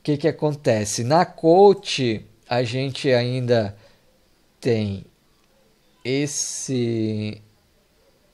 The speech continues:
esse aqui é o nosso suporte mais perto. E depois a gente tem suporte aqui nessa faixa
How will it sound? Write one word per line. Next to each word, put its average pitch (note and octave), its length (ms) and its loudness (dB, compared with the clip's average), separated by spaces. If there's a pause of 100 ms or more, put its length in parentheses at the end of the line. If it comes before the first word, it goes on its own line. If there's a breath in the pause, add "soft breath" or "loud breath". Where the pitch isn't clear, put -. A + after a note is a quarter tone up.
(240)
esse E3+ 240 -2
aqui A#2+ 540 0 (360)
é A#2+ 60 2
o A2+ 160 0
nosso A2 380 -2
suporte G#2+ 800 -4
mais G2+ 340 -4
perto. A#2 800 -4 (2250 soft breath)
E F3 120 -8
depois E3 640 -2
a D3 100 -2
gente D3 340 -8
tem C#3+ 180 -6
suporte C#3+ 960 -4 (1800)
aqui - 960 -12 (100)
nessa C3 600 -6
faixa B2+ 1300 0